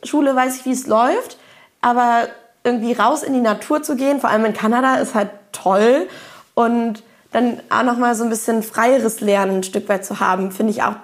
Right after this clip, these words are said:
irgendwie spannend. Und dann, genau, habe ich mich da beworben, bin da im Camp gelandet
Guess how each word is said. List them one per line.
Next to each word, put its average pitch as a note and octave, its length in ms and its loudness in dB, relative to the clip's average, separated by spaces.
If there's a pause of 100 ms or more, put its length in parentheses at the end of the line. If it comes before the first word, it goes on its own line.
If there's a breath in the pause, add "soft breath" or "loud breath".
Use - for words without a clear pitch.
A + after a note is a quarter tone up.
(200)
irgendwie G#3 320 0
spannend. G3 640 -4 (260 loud breath)
Und B3 100 0
dann, C4+ 400 0
genau, C#4 160 2
habe A3+ 120 2
ich G#3+ 100 -6
mich B3+ 120 0
da B3 100 0
beworben, G#3 480 0
bin C#4+ 100 0
da C4+ 80 2
im A3+ 240 -2
Camp G#3 300 -4
gelandet B3+ 560 -2